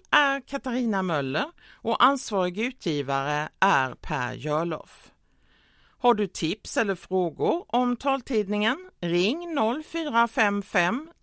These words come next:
trettio, trettiofem, femtiofem. Här går det alltid bra att lämna ett meddelande på telefonsvararen. Du kan också få kontakt med taltidningen via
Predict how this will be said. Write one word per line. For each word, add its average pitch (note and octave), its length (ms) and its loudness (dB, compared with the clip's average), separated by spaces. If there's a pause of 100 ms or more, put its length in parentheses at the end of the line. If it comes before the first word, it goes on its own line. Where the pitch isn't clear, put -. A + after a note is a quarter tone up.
trettio, D#4+ 760 -2
trettiofem, D4+ 1040 -2
femtiofem. C#3+ 1160 -6 (720)
Här D3 200 -2
går E3 140 -4
det F#3+ 80 0
alltid D4 400 0
bra B3+ 180 4
att A3 120 2
lämna A3+ 300 2
ett F#3 100 -8
meddelande G3+ 1000 0
på D3 260 -2
telefonsvararen. E3 1300 -4 (640)
Du F3 100 -2
kan F3 200 0
också D3 340 -2
få B3 220 0
kontakt A3 600 -4
med G#3+ 300 0
taltidningen F#3 680 -2
via E3 220 -2